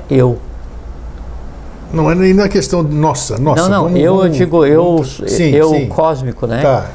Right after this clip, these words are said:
Speaker 1: É quando,
Speaker 2: E vamos
Speaker 1: quando
Speaker 2: trazer pra nós depois.
Speaker 1: é quando ele é um, né, ele ainda não tá manifestado integralmente. Quando ele toma uma manifesta-,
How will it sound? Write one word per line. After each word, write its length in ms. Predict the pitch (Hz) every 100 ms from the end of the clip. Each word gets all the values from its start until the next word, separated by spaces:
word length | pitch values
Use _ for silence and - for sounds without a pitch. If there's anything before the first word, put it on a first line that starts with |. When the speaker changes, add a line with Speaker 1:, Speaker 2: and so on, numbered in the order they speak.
| -
Speaker 1:
É 120 | 139
quando, 500 | 131 - 170 185 185
Speaker 2:
E 100 | 156
vamos 60 | 135
Speaker 1:
quando 160 | 180 180
Speaker 2:
trazer 300 | 175 165 170
pra 140 | 160
nós 280 | 147 143 113
depois. 300 | 110 123 156
Speaker 1:
é 40 | 151
quando 380 | - 170 160 156
ele 220 | 156 147
é 240 | 131 127 - -
um, 320 | 170 220 170 - - - -
né, 240 | 131 139 139
ele 200 | 143 139
ainda 180 | 147 151
não 200 | 143 139
tá 260 | 135 156 160
manifestado 840 | 160 147 143 135 - 143 131 127
integralmente. 920 | 131 131 123 117 113 110 113 107 -
Quando 280 | - 143 156
ele 140 | 147
toma 280 | 131 160 160
uma 140 | 151 135
manifesta-, 600 | 131 131 - - 135